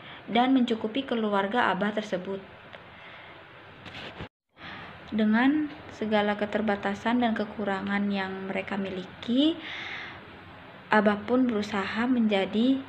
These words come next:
siap untuk kepala keluarga, serta yang baik untuk anak-anaknya. Untung saja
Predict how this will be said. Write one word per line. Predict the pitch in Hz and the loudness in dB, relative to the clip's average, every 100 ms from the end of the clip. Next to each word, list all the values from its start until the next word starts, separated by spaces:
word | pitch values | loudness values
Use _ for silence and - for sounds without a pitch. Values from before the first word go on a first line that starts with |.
| - - - - | -14 -18 -18 -18
siap | - - 233 247 240 - - - - - | -12 -2 4 4 2 -4 -18 -20 -10 -2
untuk | 208 202 254 254 - - - - - - | -2 2 2 0 -6 -16 -18 -18 -18 -8
kepala | 214 214 202 208 220 | -6 0 4 4 2
keluarga, | 214 196 185 180 190 180 - - - - - - - - - _ - - - - - - | 0 2 0 2 0 0 -6 -16 -20 -20 -20 -20 -18 -18 -18 _ -20 -20 -18 -18 -18 -16
serta | - 233 - 240 240 | -4 -4 -2 0 2
yang | 240 214 | 2 4
baik | 208 233 220 | 4 2 0
untuk | 220 214 | -2 -4
anak-anaknya. | 196 190 185 180 180 185 185 180 175 - - - - - - | -4 -4 -4 -4 -4 -6 -6 -6 -8 -14 -18 -16 -16 -12 0
Untung | 220 214 214 | 0 2 -2
saja | 214 196 208 214 233 240 | -2 -4 -2 2 2 0